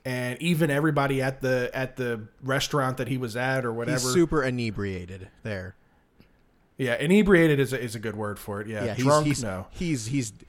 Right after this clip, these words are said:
Speaker 2: "I, I like to go fast in cars." <laughs> Like, like, like, like, he's, he just sounds like, uh, what's the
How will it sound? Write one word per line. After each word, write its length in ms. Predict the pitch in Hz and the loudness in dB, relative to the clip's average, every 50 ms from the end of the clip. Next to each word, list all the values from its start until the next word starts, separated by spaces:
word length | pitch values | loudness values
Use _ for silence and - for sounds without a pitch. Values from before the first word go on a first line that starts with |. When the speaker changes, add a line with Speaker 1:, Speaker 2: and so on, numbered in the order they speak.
| - _ _ _ - | -20 _ _ _ -4
Speaker 2:
"I, 300 | 113 117 120 120 120 117 - - | 0 2 2 4 2 2 0 0
I 200 | 120 113 113 113 113 110 110 107 | 0 2 2 4 4 2 2 2
like 120 | 104 101 | 0 -2
to 220 | 95 98 104 107 98 | -2 -2 -2 -2 0
go 280 | 90 110 104 104 104 | 0 2 2 2 2
fast 440 | - - 104 101 113 131 120 - - | 0 0 0 0 0 0 -2 -2 -4
in 100 | 95 92 | -6 -6
cars." 680 | 95 95 92 98 101 95 92 92 92 92 - - - - _ | -4 -4 -2 -2 -2 -2 -2 -4 -6 -8 -10 -14 -20 -20 _
<laughs> 280 | _ _ _ _ - | _ _ _ _ -2
Like, 360 | - 151 131 120 117 135 151 147 | 0 2 4 4 6 8 8 8
like, 180 | 143 139 135 139 | 8 6 6 6
like, 180 | 147 143 135 | 4 2 2
like, 140 | 139 143 135 | 0 -2 -2
he's, 320 | 131 151 151 139 135 127 | -2 -4 -4 -6 -6 -8
he 160 | 143 139 131 131 | -8 -8 -8 -8
just 240 | 120 131 127 - | -8 -8 -8 -8
sounds 500 | - - 135 131 135 131 123 113 - - - _ _ _ _ _ _ - | -6 -4 -4 -4 -4 -6 -8 -10 -12 -14 -18 _ _ _ _ _ _ -8
like, 380 | 117 113 113 110 107 - - - | -4 -4 -2 -2 -4 -6 -8 -8
uh, 680 | 110 107 107 104 104 104 104 101 101 101 101 101 101 101 | -6 -4 -4 -2 -4 -4 -4 -4 -4 -6 -6 -6 -6 -6
what's 260 | 104 107 - - - | -8 -8 -10 -12 -14
the 320 | - 107 101 98 95 92 | -12 -12 -10 -10 -12 -14